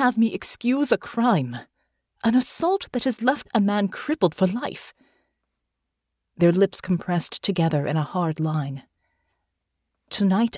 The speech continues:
I met men who had been maimed by landmines, by gas, by heavy machinery. None of them was so,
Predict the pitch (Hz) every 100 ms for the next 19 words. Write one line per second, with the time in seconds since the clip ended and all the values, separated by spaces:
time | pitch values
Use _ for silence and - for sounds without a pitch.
0 | - 190 247 190 - 160 170 170 175 160
1 | 160 147 156 170 190 165 - 135 139 156
2 | 156 151 - 113 120 - - - _ _
3 | _ - 131 139 139 175 - - _ _
4 | _ _ 156 156 180 175 151 151 - 180
5 | 139 - 139 _ _ _ _ _ _ _
6 | _ _ _ - 214 247 190 240 190 185
7 | 185 - 196 190